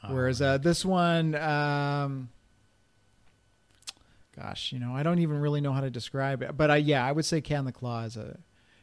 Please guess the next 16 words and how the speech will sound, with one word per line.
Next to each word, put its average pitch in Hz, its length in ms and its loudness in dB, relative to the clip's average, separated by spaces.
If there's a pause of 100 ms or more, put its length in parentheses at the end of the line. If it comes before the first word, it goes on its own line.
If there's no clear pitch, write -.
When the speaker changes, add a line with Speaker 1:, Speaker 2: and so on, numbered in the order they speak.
(100)
Speaker 2:
it's - 100 -4
a 202 80 4
better, 165 420 6
it's 160 140 2
a 175 40 4
more 196 260 4
epic 160 260 0
grand 131 380 -2
scale 120 340 -4
episode. 117 480 -6
If 139 140 -2
I 170 140 8
were 196 140 6
to 170 100 2
have 151 320 0
somebody 139 680 -2